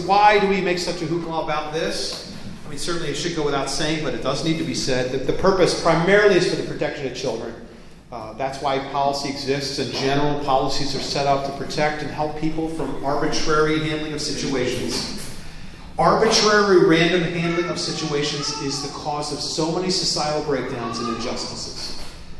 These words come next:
That's why government and policies are always quite rigid and boring to read through. But the point of that stuff is to make sure that we're applying the same standard and the same way of doing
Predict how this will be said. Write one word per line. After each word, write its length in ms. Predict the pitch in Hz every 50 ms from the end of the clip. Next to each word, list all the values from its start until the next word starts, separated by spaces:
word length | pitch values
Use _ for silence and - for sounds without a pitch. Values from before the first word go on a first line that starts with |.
| - - - - - - - -
That's 260 | - 131 - - -
why 320 | 131 131 127 127 123 123 - 131
government 500 | 139 143 147 156 156 151 147 143 - 135
and 180 | 117 113 113
policies 560 | - 147 143 143 143 147 143 - 151 147 135 139
are 140 | 131 127
always 340 | 131 131 135 135 135 135 -
quite 240 | - 139 135 135 -
rigid 380 | 131 135 139 135 139 139 - -
and 240 | 123 - - -
boring 260 | - 139 139 131 131 131
to 100 | - 139
read 340 | 123 127 127 127 127 127 123
through. 380 | 123 127 127 123 110 - - - - - - - - - - -
But 220 | - 156 147 - - - - - - - - -
the 80 | - - - - -
point 200 | 196 220 233 208
of 60 | 170
that 180 | 151 131 123
stuff 540 | - - - - 123 117 117 - - - -
is 140 | - - -
to 80 | - 151
make 200 | 143 147 147 139
sure 460 | - - - 180 175 180 165 143 135
that 200 | - 143 139 139
we're 120 | 135 120
applying 640 | 120 - - - - 143 143 147 156 156 156 156 151
the 80 | 139 135
same 340 | 131 - - 139 123 117 117
standard 840 | - - - - - 156 143 147 165 165 165 170 175 175 180 175 -
and 480 | - 135 135 - - - - - - -
the 80 | 131
same 800 | - - - 147 151 147 147 151 151 151 147 147 - - - - - - - - - -
way 480 | 107 117 131 135 143 151 151 151 151
of 140 | 156 - -
doing 280 | 156 156 151 147 147